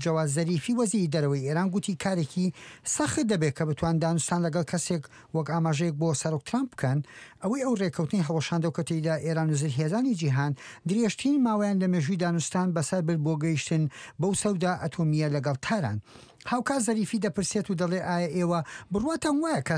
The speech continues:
سەرۆکێکی وەکو ترامپ بۆ دانوستان لەگەڵی کەسێکی گونجاو بێ، یا ئەو پێشنیازەی سەرۆکی ئەمریکا بۆ کۆبوونەوە لەگەڵ حەسەن ڕۆحانی بەبێ هیچ مەرجی پێشوەخت تەنها بۆ خۆ دەرخستن و ناو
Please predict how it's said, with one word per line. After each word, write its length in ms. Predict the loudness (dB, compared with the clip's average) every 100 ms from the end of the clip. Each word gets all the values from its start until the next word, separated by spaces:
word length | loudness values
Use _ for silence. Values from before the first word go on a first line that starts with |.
| 0
سەرۆکێکی 460 | 0 0 -2 -2 0
وەکو 240 | 0 -2 -2
ترامپ 220 | 0 0
بۆ 60 | 0 0
دانوستان 480 | 0 -2 -2 0 0 -4 -14 -20 -4 -2 0 0
لەگەڵی 380 | 0 0 0 0
کەسێکی 320 | -2 -2 -2 0
گونجاو 300 | 0 2 0 0
بێ، 120 | -2 -4 -6 -2
یا 80 | 0
ئەو 100 | -2 0
پێشنیازەی 600 | 0 0 0 2 0 0
سەرۆکی 360 | 0 -2 -2 -2
ئەمریکا 340 | -2 0 -2 0
بۆ 80 | -2 -2
کۆبوونەوە 420 | -2 0 0 0
لەگەڵ 160 | 0 -2
حەسەن 220 | -2 -2 -2
ڕۆحانی 420 | 0 0 2 0 -4 -16 -4 -2
بەبێ 260 | 2 2 2 2
هیچ 140 | 0 2 2
مەرجی 340 | 2 0 0
پێشوەخت 420 | 0 0 0 -2 0
تەنها 300 | 2 2 2 -2 -8 -2
بۆ 80 | -2 0
خۆ 120 | -2 0
دەرخستن 460 | -2 -4 -8 -2
و 220 | 0 0 -2 -8 -20 -2 0
ناو 220 | 4 2